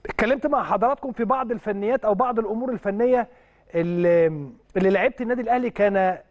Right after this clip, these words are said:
كان يجب عليهم إن هم ينفذوها امبارح. إن احنا كلنا زعلانين، كلنا كجمهور النادي الأهلي زعلانين. وبالمناسبة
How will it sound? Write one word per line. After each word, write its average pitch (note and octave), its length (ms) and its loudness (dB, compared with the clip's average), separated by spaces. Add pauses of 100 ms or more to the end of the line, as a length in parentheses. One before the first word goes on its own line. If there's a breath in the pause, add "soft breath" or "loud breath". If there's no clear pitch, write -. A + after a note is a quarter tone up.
(140)
كان F#3+ 200 0
يجب A3 460 2
عليهم A#3+ 380 -2
إن A3 100 -6
هم B3 180 -2
ينفذوها A3+ 540 0
امبارح. G#3+ 540 -2 (520 soft breath)
إن F#3+ 40 -8
احنا A3+ 200 -2
كلنا A#3+ 460 4
زعلانين، A#3 680 0 (560)
كلنا C4+ 380 4
كجمهور F#3 560 -2
النادي A3 260 0
الأهلي B3 520 2
زعلانين. F#3 600 0
وبالمناسبة G#3+ 840 0